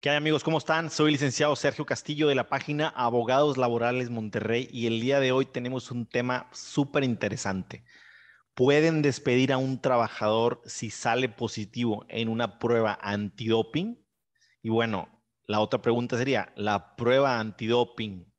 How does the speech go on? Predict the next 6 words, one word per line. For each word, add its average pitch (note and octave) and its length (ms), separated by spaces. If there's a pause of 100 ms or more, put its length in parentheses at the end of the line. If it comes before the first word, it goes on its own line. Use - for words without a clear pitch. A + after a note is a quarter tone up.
(160)
es A#2+ 540 (520)
legal A#2+ 640
que - 120
te A2+ 80
la G#2 240
hagan? D3+ 420